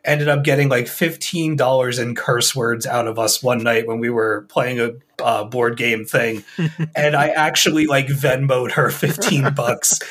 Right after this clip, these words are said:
Speaker 1: for every time that I cursed that night. She kept a ta-, like, a tab. It was
Speaker 2: Oh.
Speaker 1: great. And, uh, they didn't think I was gonna do it, but I actually did it 'cause I thought it was adorable. She was,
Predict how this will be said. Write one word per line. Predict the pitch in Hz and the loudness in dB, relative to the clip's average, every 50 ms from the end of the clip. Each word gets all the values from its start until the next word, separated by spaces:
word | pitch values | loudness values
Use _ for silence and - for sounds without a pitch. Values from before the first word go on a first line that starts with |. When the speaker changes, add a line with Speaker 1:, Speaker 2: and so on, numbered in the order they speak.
| - - 170 185 185 - | -4 -2 0 0 0 0
Speaker 1:
for | - 170 151 | 0 0 2
every | 143 147 139 139 139 | 2 0 2 0 0
time | 143 - 165 143 131 127 | 0 0 0 0 0 0
that | 131 127 120 | 0 2 2
I | 127 | 0
cursed | 127 - - 135 117 117 120 - - | 0 0 -2 -2 -2 0 -2 -2 0
that | - 113 117 117 | 0 -2 -2 0
night. | 120 120 113 113 110 | -2 -2 0 0 0
She | - 143 139 | -2 -4 -4
kept | - - 147 143 143 - | -2 -2 -2 -2 -2 -4
a | 113 | -6
ta-, | - - 151 131 123 123 | -4 -2 0 0 0 0
like, | 123 120 | 0 -2
a | 131 120 | -2 -2
tab. | - - 127 123 123 120 110 110 117 - - 117 | -4 -4 -2 0 0 0 0 -2 -6 -12 -18 -14
It | 120 127 | -8 -6
was | 127 127 113 | -4 -4 -4
Speaker 2:
Oh. | 110 | -2
Speaker 1:
great. | 123 113 117 117 117 - _ _ _ _ _ _ _ _ _ _ _ _ _ _ _ _ - | -2 0 0 -2 -2 -8 _ _ _ _ _ _ _ _ _ _ _ _ _ _ _ _ -4
And, | 113 113 113 113 113 | -2 -2 0 0 -2
uh, | 117 107 110 107 104 - - 170 | 0 0 2 0 0 -2 -6 -6
they | 156 139 147 | -4 -2 0
didn't | 147 151 156 147 | 2 2 0 0
think | 147 147 143 | 0 0 0
I | 131 | 2
was | 135 135 | 0 0
gonna | - 147 131 117 | 0 -2 -4 -2
do | 123 135 117 | -2 -2 -4
it, | 104 - | -2 -4
but | 113 104 | -4 -4
I | |
actually | 98 120 117 117 - - - 120 120 | -4 -4 -4 -4 -6 -8 -8 -8 -4
did | 120 147 143 | -2 -2 -2
it | 98 95 | -2 -4
'cause | - 123 | -6 -6
I | 113 117 | -6 -2
thought | - 139 | -2 -2
it | 120 | -2
was | 113 113 117 | -2 -6 -6
adorable. | 104 - 170 139 117 98 95 92 - - | -6 -4 -2 -2 0 -2 -4 -4 -6 -4
She | - - - 120 | -4 -4 -4 -4
was, | 117 113 113 110 - - _ | -8 -8 -8 -8 -8 -10 _